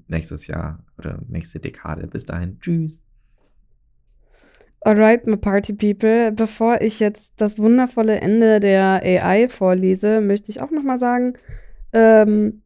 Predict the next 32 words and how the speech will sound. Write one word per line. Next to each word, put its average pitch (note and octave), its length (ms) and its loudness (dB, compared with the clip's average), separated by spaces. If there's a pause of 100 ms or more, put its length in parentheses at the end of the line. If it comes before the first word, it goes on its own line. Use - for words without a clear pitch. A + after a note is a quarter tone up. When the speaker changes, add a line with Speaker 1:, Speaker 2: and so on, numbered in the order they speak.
(280)
Speaker 2:
die A#3+ 220 0
Folge C4+ 300 6
könnte C4 320 2
vielleicht A3+ 240 0
ein A3 40 -10
bisschen A3 200 -2
chaotisch G#3 360 0
sein, G3 300 2
einfach G3+ 280 -2
weil F#3 140 0
wir F#3 100 2
sehr F#3 120 2
viel G3+ 120 -8
schneiden F3+ 340 0
müssen F3+ 240 -2
und F3 80 -4
der F3 120 -4
Tom F3+ 220 -2
das F3+ 160 -4
auch F3+ 180 -6
machen F#3 280 -4
muss F3+ 220 -4
und F#3 180 -4
ich A3 200 -10
mir A3 200 2
natürlich F#3+ 320 -2
nicht F#3 160 -4
helfe, F3+ 340 -2
weil F3 160 -2
ich E3+ 160 -12
ein E3+ 340 -6
Arschloch - 600 -8